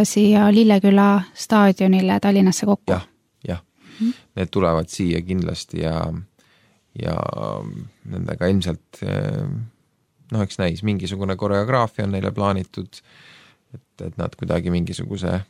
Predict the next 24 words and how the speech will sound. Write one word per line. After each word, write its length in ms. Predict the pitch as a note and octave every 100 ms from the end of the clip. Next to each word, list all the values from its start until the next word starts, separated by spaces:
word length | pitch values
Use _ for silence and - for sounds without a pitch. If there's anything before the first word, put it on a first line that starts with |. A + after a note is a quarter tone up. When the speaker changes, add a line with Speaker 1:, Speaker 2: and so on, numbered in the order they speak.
| _
Speaker 2:
protsessioonina 800 | - F#2+ G2 F#2+ G#2 F#2+ F#2 F#2
tulevad 340 | F2+ F2+ F2+ -
sisse 380 | - A#2 - G1+
ja, 160 | - - G2+ -
ja 80 | -
moodustavad 560 | G1+ - - F#2 F#2 -
seal 160 | F2+
võib-olla 400 | F#2 F2+ E2 F2+ G2 -
mingi 320 | F#2 F#2+ G2
kujundi, 480 | A#2+ B2 A#2 A2 G2+
tõenäoliselt 480 | E2+ D#2 F2 D#2+ F#2+
ristikujundi, 680 | G#2 - G#2 G#2 G2+ F2+ E2+
võib-olla 240 | E2+ -
veel 160 | F2+ F#2+
midagi 380 | F#2+ F2+ F2 F2+
ja, 100 | F2+ F2 _ - - _ _
ja, 160 | - F2 E2
ja 120 | F2
siis 440 | - F#2 - - -
nii-öelda 400 | - F#2 F2+ -
ka 140 | F2+ F2+
seisavad 400 | F2+ E2+ E2+ E2+
seal 320 | - E2+
ja 80 | F2+